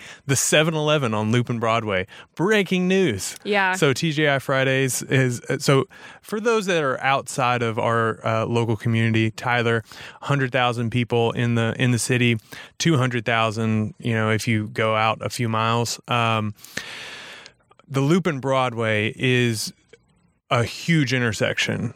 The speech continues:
Speaker 1: um, for people navigating the city and,
Speaker 2: Mm-hmm.
Speaker 1: and, and that kind of stuff. And there's a Fridays there, went out of business,
Speaker 2: Mm-hmm.
Speaker 1: you know. We washed our hands of that, and there was great anticipation for what business might come next.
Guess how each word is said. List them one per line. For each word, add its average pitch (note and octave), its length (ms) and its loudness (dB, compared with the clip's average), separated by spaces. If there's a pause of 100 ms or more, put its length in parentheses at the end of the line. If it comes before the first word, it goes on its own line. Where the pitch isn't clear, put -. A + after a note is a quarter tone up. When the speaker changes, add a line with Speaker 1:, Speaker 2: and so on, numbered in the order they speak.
(100)
Speaker 1:
um, A2 600 0
for A#2 300 0
people A#2 320 -2
navigating A2 640 0
the G#2 60 -2
city D3 500 2
and, G#2+ 200 0
Speaker 2:
Mm-hmm. - 100 -8
Speaker 1:
and, A#2+ 180 0
and A#2 100 0
that G#2+ 140 0
kind A2 180 -2
of G2+ 80 -8
stuff. A2+ 320 0
And A#2 460 0
there's C3+ 180 2
a - 20 -6
Fridays B2+ 440 0
there, A#2+ 320 2
went C3 240 -2
out B2 120 2
of A#2 60 0
business, A#2+ 600 0
Speaker 2:
Mm-hmm. G3 300 -4
Speaker 1:
you B2 80 0
know. A2+ 220 2 (720)
We F3+ 120 2
washed D3 340 2
our C#3+ 80 4
hands A#2 300 0
of A2 80 -4
that, A#2 260 2
and B2+ 140 2
there B2+ 80 4
was A#2 100 0
great E3 220 2
anticipation D3 600 0
for A#2+ 140 -2
what A#2 300 0 (200)
business B2 340 2
might A#2+ 180 2
come A#2+ 180 0
next. D3 380 0